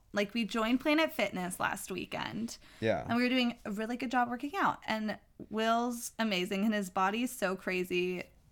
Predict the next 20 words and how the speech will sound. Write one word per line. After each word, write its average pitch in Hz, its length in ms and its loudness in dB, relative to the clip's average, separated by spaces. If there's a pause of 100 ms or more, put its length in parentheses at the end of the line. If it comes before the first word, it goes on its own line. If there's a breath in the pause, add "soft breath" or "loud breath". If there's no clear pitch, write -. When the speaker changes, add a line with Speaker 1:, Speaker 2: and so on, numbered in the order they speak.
(500)
Speaker 1:
It 208 120 -2
just, 208 160 -4
like, 185 320 -2
automatically 165 580 2
fluctuates - 960 -4
when 196 160 -2
he 202 80 2
works 165 240 -4
out, 156 240 0
like, 165 240 -8
twice. - 580 -2
It, - 140 -8
like, 170 180 -2
starts - 380 -4
getting 170 300 -4
visibly 170 440 -6
stronger, 156 460 -4
and 175 100 -4
I'm 170 60 -8
like, 165 160 -10